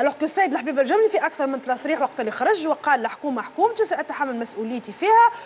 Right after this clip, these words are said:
والقرار باش يكون قراري ولن اخضع لاملاءات وشروط اي طرف من الاطراف، حتى لو كان الحزب الذي كلفني"، يعني حركه النهضه. دوك اليوم شكون ينجم اثر عليه وقالوا لا وسمع كلامه سورتو؟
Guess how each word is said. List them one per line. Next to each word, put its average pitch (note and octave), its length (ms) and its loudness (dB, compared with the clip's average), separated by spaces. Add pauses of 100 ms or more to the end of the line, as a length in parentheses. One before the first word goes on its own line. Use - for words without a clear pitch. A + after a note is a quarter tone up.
(240)
والقرار D4+ 540 4
باش B3 160 -6
يكون C4+ 220 -4
قراري G#4+ 680 6
ولن F4 600 6
اخضع D4 500 2
لاملاءات D4 760 0
وشروط E4 460 2
اي A4 300 0
طرف A4 220 2
من G#4+ 240 0
الاطراف، F#4 380 2
حتى E4+ 340 0
لو C#4+ 160 2 (100)
كان G4 420 2
الحزب F4 440 0
الذي F#4+ 460 2
كلفني"، C4+ 600 -2 (100)
يعني D4+ 220 2
حركه D#4 300 -2
النهضه. D4+ 220 -2 (580)
دوك B3+ 160 -2
اليوم E4+ 200 4
شكون G4+ 200 0
ينجم F#4+ 440 2
اثر E4 260 0
عليه D4+ 220 2
وقالوا D4 400 -2
لا E4 120 0
وسمع G#4 280 0 (200)
كلامه D4+ 300 -2
سورتو؟ - 360 -14